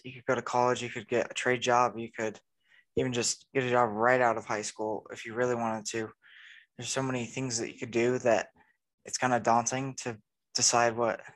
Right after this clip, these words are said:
you wanna do and to be able to figure out what's a good job to support a family and support yourself. Moving on.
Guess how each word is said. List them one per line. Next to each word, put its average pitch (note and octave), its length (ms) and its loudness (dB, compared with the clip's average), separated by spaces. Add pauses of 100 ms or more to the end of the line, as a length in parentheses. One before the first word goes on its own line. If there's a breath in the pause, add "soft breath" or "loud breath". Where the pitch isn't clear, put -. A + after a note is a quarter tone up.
(320)
you B2 80 -6
wanna A#2 180 -2
do A#2+ 300 0 (1040)
and B2 140 -4
to - 80 -10
be B2+ 60 2
able A#2+ 180 0
to G#2+ 320 0 (180)
figure A#2 260 -2
out A2+ 300 2 (160)
what's B2+ 260 -4
a A#2+ 60 -6
good B2+ 200 0
job A#2 380 4 (260)
to G#2 340 -2 (200)
support A#2 360 0
a A2+ 40 -2
family A2+ 420 0
and A2 120 -6
support - 280 -4
yourself. A2 500 -4 (1080)
Moving A2 240 -12
on. A2+ 240 -8